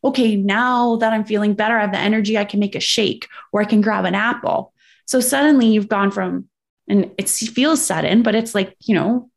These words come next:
a month later, you've gone from no food at breakfast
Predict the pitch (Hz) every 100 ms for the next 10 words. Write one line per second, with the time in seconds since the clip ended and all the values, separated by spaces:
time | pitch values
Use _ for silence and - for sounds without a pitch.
0 | _ _ 190 190 226 226 196 226 139 202
1 | 262 - _ - 240 220 220 208 202 196
2 | 180 - _ 185 196 349 359 156 - -
3 | - - - 196 254